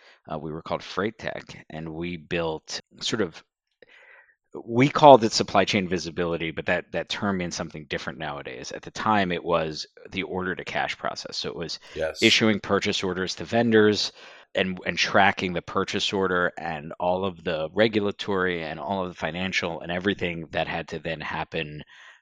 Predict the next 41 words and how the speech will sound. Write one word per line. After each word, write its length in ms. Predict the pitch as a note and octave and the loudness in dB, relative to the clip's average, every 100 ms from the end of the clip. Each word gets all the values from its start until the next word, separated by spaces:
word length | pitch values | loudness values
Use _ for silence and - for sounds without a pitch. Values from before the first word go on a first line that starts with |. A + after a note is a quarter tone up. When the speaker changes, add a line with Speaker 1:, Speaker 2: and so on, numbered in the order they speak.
| _ | _
Speaker 1:
sort 260 | - - E2+ | -8 -6 -6
of 80 | F2 | -8
for 320 | - G#2 F#2+ | 0 4 4
that 220 | E2 D2+ | 2 -2
sourcing 540 | - F2+ D#2 - C2+ - | -4 -4 -6 -8 -8 -4
process 580 | B1+ B1 - - - - | -2 -2 -4 -6 -8 -8
on, 240 | D2+ D2+ | -12 -12
on 160 | - D#2 | -12 -10
the 120 | C#2+ | -10
inbound 400 | C#2+ D#2 D2 C#2+ | -12 -10 -10 -8
supply 360 | - - D#2 D2+ | -12 -8 -8 -8
chain. 340 | - C2+ - - - - _ | -8 -10 -14 -20 -20 -20 _
And 140 | - F2 | -6 -2
we 60 | |
did 160 | F2 G#2 | 2 4
that 120 | G#2 | 4
for 80 | E2+ | 0
some 160 | - | -6
pretty 240 | D2 F#2 G2 | -6 -6 -4
big 200 | F2+ E2 | -4 -6
companies. 600 | E2 C2+ D2+ G#2 - - _ _ | -8 -10 -8 -8 -8 -14 _ _
Then 140 | E2+ D#2 | -6 -2
we 80 | |
got 160 | E2+ F2+ | 0 0
acquired. 600 | E2+ - D#2+ D2+ D#2 A#2+ G#2+ | 0 -2 -2 -2 -2 -4 -2
That 140 | E2 | 0
all 120 | E2+ | 0
became 400 | D#2+ E2+ E2+ E2 | -2 -6 -4 -6
part 340 | - E2 D#2+ D#2+ | -4 -4 -4 -6
of 400 | D#2 D#2 D2+ C#2+ | -6 -4 -6 -8
Osborne 400 | - D#2 - C#2 | -8 -6 -8 -10
Hesse, 500 | - - A#2 A2+ A2 F2+ | -8 -2 -2 0 -4 -4
who 120 | D#2+ | -8
became 340 | D2+ - C#2+ | -8 -10 -8
O 160 | C#2+ D#2 | -10 -10
H 140 | - | -2
L, 320 | G#2 B2 A2+ G2 | 2 2 2 -4
who 160 | E2+ | -8
is 160 | D#2+ - | -8 -10
now 120 | A#2+ | -10
Geodis. 680 | - D#2 G2+ B2 C#3 - | -8 -2 0 2 0 -2